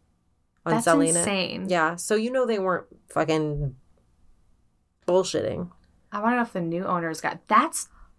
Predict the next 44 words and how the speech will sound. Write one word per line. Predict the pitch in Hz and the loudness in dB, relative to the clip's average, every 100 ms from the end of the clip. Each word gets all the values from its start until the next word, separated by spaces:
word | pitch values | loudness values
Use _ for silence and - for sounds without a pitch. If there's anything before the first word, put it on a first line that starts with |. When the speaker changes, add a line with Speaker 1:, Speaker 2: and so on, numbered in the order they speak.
| - | 2
Speaker 2:
a | 254 | 2
horrible | - - 220 220 208 180 | 2 -4 2 2 2 -4
story. | - - 180 175 | -4 -4 -2 -2
Speaker 1:
It's | 226 | 0
a | 233 | 0
crazy | - 285 302 302 | 0 2 4 2
story. | - 240 175 | 0 0 0
So | 175 214 | 0 -4
Lifetime | 208 202 220 - 214 165 156 - | 0 0 0 -2 0 0 0 -2
obviously | 156 147 143 156 - 147 | 0 2 2 -2 -2 0
released | 139 - 208 | 0 2 2
a | 175 | 4
movie | 160 151 | 4 2
Speaker 2:
Obviously. | 110 147 - - | 0 -4 -6 0
Speaker 1:
called | 156 127 - | 2 2 -2
The | - | 2
Watcher. | 170 151 - - - - - - - - | 2 2 -2 -4 -6 -12 -20 -20 -14 0
Um, | 196 170 160 160 | 2 2 -2 -4
even | 247 254 | -2 2
though | 294 | 4
they | 269 | 4
got | 254 220 | 2 0
a | |
cease | 220 214 196 | -2 -4 0
and | |
desist | 170 165 185 - | 0 2 0 2
letter | 151 147 - - _ _ _ | 4 4 2 -8 _ _ _
from | 185 170 | 0 2
the | 170 | 2
Broadduses, | 165 156 156 - - | 2 2 0 -6 -4
they | - 175 | 0 2
released | 180 175 170 - | 2 0 -4 -4
that | 233 269 | 0 0
movie, | 226 220 196 196 | 0 0 0 0
but | 185 185 | 0 0
they | 185 | 0
said, | 190 220 196 | 2 2 2
"Look, | 190 302 - - - - _ _ _ _ - | 4 6 6 2 -20 -20 _ _ _ _ -8
in | 190 | -2
our | 214 269 | 2 2
movie, | 269 214 185 175 | 2 0 0 -4
the | 165 | -6
couple's | 180 202 202 185 | 0 0 2 -2
biracial. | 214 208 240 392 - 254 - | -2 0 0 0 4 4 4